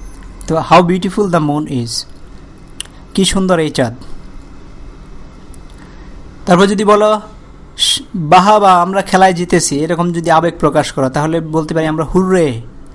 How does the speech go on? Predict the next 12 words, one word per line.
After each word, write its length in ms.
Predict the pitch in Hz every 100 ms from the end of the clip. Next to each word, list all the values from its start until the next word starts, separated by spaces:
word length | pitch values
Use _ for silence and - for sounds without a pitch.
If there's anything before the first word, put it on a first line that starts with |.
| - -
তারপরে 400 | - 143 170 165
এক্সক্লেমেশন 580 | 160 165 151 135 160 151
চিহ্ন 300 | 156 160 156
থাকবে, 300 | 135 131 131
"হুররে, 420 | 160 180 180 123 120 - - - -
we 80 | 170
have 160 | 170 180
won 220 | 175 185
the 80 | 185
game"। 380 | 165 170 110 113 - - - - - - - - - - - - -
তো 80 | 180
আমাদের 380 | 175 185 202